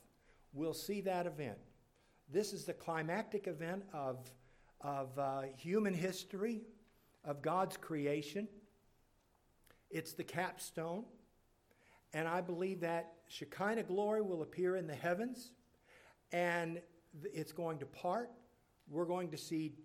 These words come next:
Jesus Christ himself. We will be there by then. But the unsaved will see Jesus Christ sitting on his throne and the glory of heaven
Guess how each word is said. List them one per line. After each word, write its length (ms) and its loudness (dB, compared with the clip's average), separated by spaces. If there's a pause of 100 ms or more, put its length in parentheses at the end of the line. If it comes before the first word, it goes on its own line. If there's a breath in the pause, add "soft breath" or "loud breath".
(120)
Jesus 560 -2
Christ 400 0
himself. 420 -6 (340)
We 200 -2 (160)
will 200 4
be 180 -2
there 400 0 (140)
by 180 -4
then. 260 0 (480 loud breath)
But 180 2
the 140 0
unsaved 640 2
will 200 2
see 300 0
Jesus 400 -6
Christ 400 0
sitting 200 -2
on 120 -4
his 140 -8
throne 440 -2 (840 loud breath)
and 360 4 (200)
the 100 4
glory 640 6
of 140 0
heaven 560 0